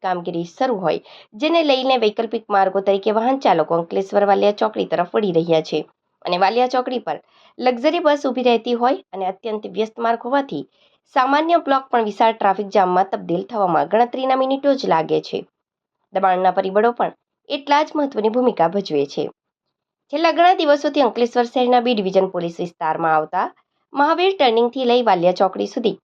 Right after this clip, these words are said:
પીક અવર્સ દરમિયાન ટ્રાફિક જામના દ્રશ્યો જોવા મળે છે, જેને લઈ પીક અવર્સ દરમિયાન ટ્રાફિક જામ થઈ રહ્યો છે.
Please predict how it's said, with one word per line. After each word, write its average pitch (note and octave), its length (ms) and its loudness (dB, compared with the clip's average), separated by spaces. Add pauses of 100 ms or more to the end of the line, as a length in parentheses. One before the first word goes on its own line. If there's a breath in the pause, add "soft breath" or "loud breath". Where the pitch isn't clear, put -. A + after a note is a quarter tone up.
(460)
પીક E4 180 -4
અવર્સ E4 260 2
દરમિયાન B3+ 360 0
ટ્રાફિક C4 320 0
જામના F#3+ 320 4
દ્રશ્યો F#3+ 380 0
જોવા A3 240 2
મળે D#3 240 0
છે, E3 180 -6 (600)
જેને G3+ 260 2
લઈ F#3+ 140 4
પીક C#4 260 -2
અવર્સ C#4 260 0
દરમિયાન D3+ 300 0 (460)
ટ્રાફિક C#4+ 380 -4
જામ C4+ 200 0
થઈ A#3+ 220 -6
રહ્યો D#3+ 260 0
છે. - 260 -4